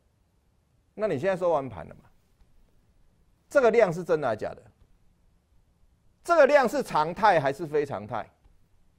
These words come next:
所以我跟你讲哦，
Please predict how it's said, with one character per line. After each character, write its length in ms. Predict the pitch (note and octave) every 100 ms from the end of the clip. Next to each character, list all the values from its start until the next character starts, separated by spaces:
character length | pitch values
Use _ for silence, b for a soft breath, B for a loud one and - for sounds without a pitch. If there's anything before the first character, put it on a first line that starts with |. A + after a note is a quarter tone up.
| _ _ _ _ _ _ _ _ _ _ _ _ _ _ _ _ _ _
所 140 | - D#4
以 20 |
我 120 | C4
跟 160 | A#3+ D4+
你 60 |
讲 200 | A#3+ F#3
哦， 300 | D3+ B2+ G#2+